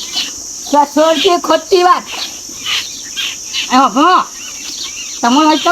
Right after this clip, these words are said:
Speaker 2: બોલ્યા હે, પણ એમ ડોલો ખાવા નહીં બોલાય છે.
Speaker 1: હા,
Speaker 2: વાત
Speaker 1: મોટો.
Speaker 2: કરો છો.
Speaker 1: તમે ફોનમાં કહેતા હતા, માર પાડી આવી છે, તમાર પાડી આવી દીધો,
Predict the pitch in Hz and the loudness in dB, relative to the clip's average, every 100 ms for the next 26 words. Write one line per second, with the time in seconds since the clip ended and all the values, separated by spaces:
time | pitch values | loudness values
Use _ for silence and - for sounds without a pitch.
0 | 359 311 294 285 285 285 311 285 285 233 | 2 4 4 6 4 4 2 4 4 0
1 | 214 247 294 302 269 302 302 311 349 370 | 0 4 4 4 2 6 6 6 4 6
2 | 370 349 - 277 277 226 - 151 196 285 | 6 4 4 4 6 4 0 -4 0 2
3 | 226 196 214 190 240 277 - - - - | 2 0 0 -2 -4 -8 -8 -12 -12 -10
4 | - 226 247 277 254 214 - 208 233 254 | -2 2 4 4 2 0 0 2 2 0
5 | 262 240 262 277 262 247 247 208 - - | 0 2 4 4 4 2 2 -2 -8 -12
6 | - - - - - 220 214 262 277 277 | -12 -12 -12 -10 0 0 4 6 6 6
7 | 285 285 302 294 240 285 320 330 330 349 | 4 2 2 2 4 2 4 2 4 4
8 | 330 339 339 339 | 4 4 4 6